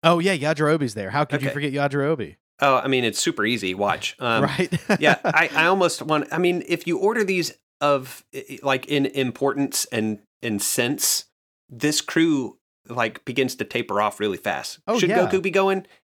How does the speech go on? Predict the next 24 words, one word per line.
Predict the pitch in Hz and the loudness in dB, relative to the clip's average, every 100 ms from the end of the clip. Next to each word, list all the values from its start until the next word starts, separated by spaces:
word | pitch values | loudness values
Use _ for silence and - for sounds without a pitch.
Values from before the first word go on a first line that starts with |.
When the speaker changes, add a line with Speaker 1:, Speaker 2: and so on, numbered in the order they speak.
| - | -4
Speaker 2:
Absolutely, | 175 185 135 107 | -2 2 2 2
he's | 107 | -2
the | - | -4
strongest | 165 135 104 - | -2 -2 -2 -6
dude. | 87 - - - - | -6 -8 -20 -20 -10
Should | - - | -6 -2
Piccolo | 202 208 | 0 2
be | 208 | 2
going? | 202 208 202 - _ _ | 2 2 0 -4 _ _
Yeah, | 269 247 | -4 -2
dude, | 214 247 - | 0 -2 -4
he's | - 208 | -6 -2
a | |
Namekian. | 220 220 220 170 139 | -2 -2 0 0 0
This | 170 | 0
is | 185 | -2
his | 185 170 | -4 -2
peeps. | 226 - - - - _ _ _ - | -4 -4 -8 -12 -20 _ _ _ 0
Everybody | 214 254 214 175 | 0 2 2 4
after | 196 214 156 | 2 2 0
that | 135 | 0
is | 131 | -2
just | 143 - | -6 -2
like, | 127 110 | -2 -4